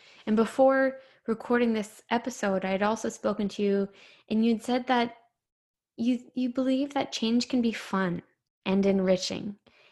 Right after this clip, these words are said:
So how, in those moments where you're making those subtle changes and when you're feeling potentially overwhelmed by the task at hand and the goal in front of you,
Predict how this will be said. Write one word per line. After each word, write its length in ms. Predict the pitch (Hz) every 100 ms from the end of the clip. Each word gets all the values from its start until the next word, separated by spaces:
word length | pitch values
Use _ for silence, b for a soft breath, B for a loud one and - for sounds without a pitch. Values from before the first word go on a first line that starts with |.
| b b -
So 140 | 240
how, 480 | 233 254 339 339 330 -
in 160 | 262 262
those 240 | 254 247
moments 600 | 226 202 202 175 185 -
where 100 | 214
you're 180 | 214 220
making 380 | 220 233 285 285
those 200 | 269 262
subtle 280 | 220 208 202
changes 440 | - 185 185 180
and 120 | 185 185
when 120 | 190
you're 80 | 202
feeling 300 | 247 254 247
potentially 760 | 233 - 285 294 262 247 240 -
overwhelmed 760 | 190 185 196 185 175 175 175 -
by 120 | 180
the 100 | 175
task 380 | - 180 180 -
at 100 | -
hand 480 | - 175 170 180 - B B B
and 100 | 190
the 60 | 185
goal 300 | 185 180 180
in 100 | 180
front 200 | 180 180
of 60 | 175
you, 320 | 175 175